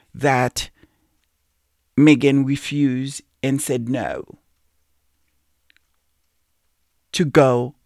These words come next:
to the coronation. Maybe she did. But the reason why I'm questioning that, it's because the statement that was released,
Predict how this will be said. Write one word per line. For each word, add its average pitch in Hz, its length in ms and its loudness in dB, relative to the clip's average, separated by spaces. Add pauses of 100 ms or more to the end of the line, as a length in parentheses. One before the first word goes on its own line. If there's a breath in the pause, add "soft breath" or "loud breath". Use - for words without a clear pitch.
(140)
to 151 120 -6
the 131 100 0
coronation. - 720 -12 (800)
Maybe 123 400 2
she 135 220 -2
did. 202 460 0 (2500 soft breath)
But 156 200 6
the 180 100 12
reason 214 680 8
why 151 280 8
I'm 143 200 4
questioning - 1040 2
that, - 500 -12 (1200)
it's 180 260 4
because 208 640 0
the 131 240 2
statement 180 760 2
that 156 180 4
was 143 240 0
released, 139 880 -6